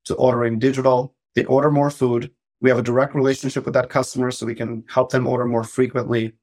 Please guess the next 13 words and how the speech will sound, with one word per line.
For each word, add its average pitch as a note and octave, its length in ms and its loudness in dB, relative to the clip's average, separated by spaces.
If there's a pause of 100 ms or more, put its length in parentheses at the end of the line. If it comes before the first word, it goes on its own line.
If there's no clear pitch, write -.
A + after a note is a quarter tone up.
(140)
And C3 120 2
then C3 120 0
it B2+ 160 -8
costs - 380 -2
the B2+ 80 -2
pizzeria A#2+ 760 0
a A#2 80 -2
lot A#2 280 0
less A#2 580 -4 (180)
to A#2+ 100 -6
serve B2 280 0
that - 140 -2
customer. - 480 -8